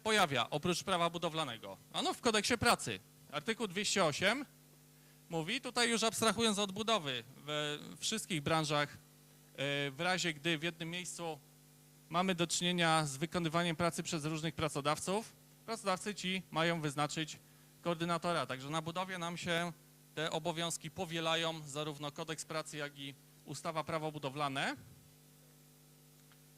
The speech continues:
Zagadka w międzyczasie, kto sporządza plan bios?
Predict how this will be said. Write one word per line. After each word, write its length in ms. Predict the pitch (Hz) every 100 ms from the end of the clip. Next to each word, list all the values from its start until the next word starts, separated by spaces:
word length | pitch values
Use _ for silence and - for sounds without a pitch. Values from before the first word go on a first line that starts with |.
| - - - - - - - - - -
Zagadka 640 | 139 180 208 - 220 214 202 - - - - - - - - - - -
w 100 | -
międzyczasie, 680 | 185 175 175 202 - 202 175 - - - - - - - - - - - - - - -
kto 180 | - 185
sporządza 440 | - 175 180 180
plan 220 | 175 175
bios? 400 | 160 123 95 -